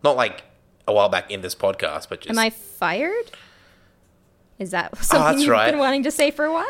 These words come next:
Speaker 2: <laughs>
Speaker 1: We're going in a different direction, unfortunately. Um, best of
Speaker 2: Ah.
Speaker 1: luck with your future endeavors.
Speaker 2: It hurts.
Speaker 1: That hurts when you get that kind of email.
Speaker 2: Mm,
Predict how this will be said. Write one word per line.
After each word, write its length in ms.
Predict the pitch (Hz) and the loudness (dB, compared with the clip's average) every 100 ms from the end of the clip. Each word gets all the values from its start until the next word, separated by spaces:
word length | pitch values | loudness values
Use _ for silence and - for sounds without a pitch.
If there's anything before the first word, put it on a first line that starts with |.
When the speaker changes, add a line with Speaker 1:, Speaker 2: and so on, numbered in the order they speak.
| 403 | -6
Speaker 2:
<laughs> 140 | - - | -8 -18
Speaker 1:
We're 440 | 127 151 160 160 | 2 6 8 6
going 340 | 156 151 147 135 | 6 4 4 2
in 160 | 127 | 0
a 60 | 117 | 0
different 280 | 117 117 104 | 0 -2 -2
direction, 640 | 104 101 - 104 92 90 - - | 2 2 0 -4 -6 -12 -18 -14
unfortunately. 720 | 101 98 98 95 104 98 95 92 | -12 -8 -6 -4 -4 -2 -2 -2
Um, 520 | 95 95 95 92 98 | 0 2 2 0 -4
best 320 | - 120 - | -2 0 2
of 60 | 110 | 2
Speaker 2:
Ah. 40 | |
Speaker 1:
luck 280 | 104 117 - - - - - - - - - - - - - - _ | 2 2 0 -20 -20 -20 -20 -20 -20 -20 -20 -20 -20 -20 -20 -20 _
with 300 | 104 95 - - - - _ _ | -4 -4 -6 -16 -20 -20 _ _
your 180 | 101 98 | -6 -4
future 380 | - 101 - 92 | -4 -4 -4 -4
endeavors. 600 | 92 95 110 120 - - _ _ - | -4 -2 -2 -2 -6 -10 _ _ -12
Speaker 2:
It 100 | 190 | -10
hurts. 420 | 175 175 - - | -10 -8 -8 -6
Speaker 1:
That 140 | - 233 | -4 0
hurts 260 | 127 131 123 | 2 2 0
when 120 | 107 | -4
you 80 | 101 | -2
get 140 | 95 | -2
that 160 | 92 - | -4 -6
kind 180 | 90 82 | -8 -8
of 80 | |
email. 280 | 85 202 196 | -8 -6 -6
Speaker 2:
Mm, 300 | 190 185 185 | -6 -8 -10